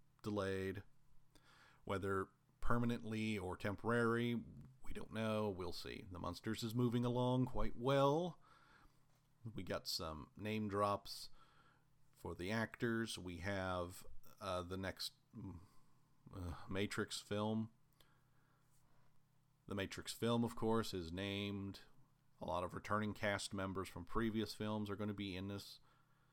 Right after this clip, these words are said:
Matrix Resurrections. Tell me you've seen anything that says Resurrections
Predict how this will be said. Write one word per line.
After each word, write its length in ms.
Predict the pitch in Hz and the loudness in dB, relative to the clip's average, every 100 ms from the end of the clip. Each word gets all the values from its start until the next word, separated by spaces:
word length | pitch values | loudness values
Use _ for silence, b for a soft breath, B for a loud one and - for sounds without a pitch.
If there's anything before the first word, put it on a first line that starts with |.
| b b b b _ - | b b b b _ -12
Matrix 420 | 85 90 - - - | -8 -6 -8 -12 -8
Resurrections. 1000 | 80 80 82 87 82 - - 65 - - _ _ _ _ _ _ _ _ _ - _ - | -6 -6 -6 -4 -4 -6 -12 -14 -14 -18 _ _ _ _ _ _ _ _ _ -20 _ -14
Tell 280 | - 127 131 | 0 4 6
me 320 | 123 120 - - | 4 2 -4 -4
you've 340 | 117 127 120 | 2 4 4
seen 280 | - 104 92 | 0 0 0
anything 300 | 92 87 95 | -2 -2 -2
that 100 | 87 | -2
says 480 | - 87 85 85 - _ - | -2 -2 -2 -6 -12 _ -6
Resurrections 840 | 110 92 90 85 - 90 92 - | -4 -2 -2 -2 -4 -6 -6 -8